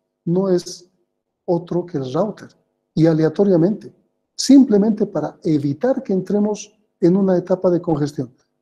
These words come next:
La idea es que ni siquiera estamos llegando,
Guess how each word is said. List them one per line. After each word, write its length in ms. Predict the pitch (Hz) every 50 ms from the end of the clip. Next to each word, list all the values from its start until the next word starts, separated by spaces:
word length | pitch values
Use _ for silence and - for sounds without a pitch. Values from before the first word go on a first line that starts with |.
| _ _ _ _ _ _ _ _ _ _
La 120 | 139 131
idea 200 | 135 147 160 165
es 120 | 165 165 165
que 380 | - 160 160 160 - - _ _
ni 100 | - 156
siquiera 300 | 156 175 175 - 220 220
estamos 280 | 202 202 208 196 175 147
llegando, 560 | 160 156 151 170 170 170 165 180 - - -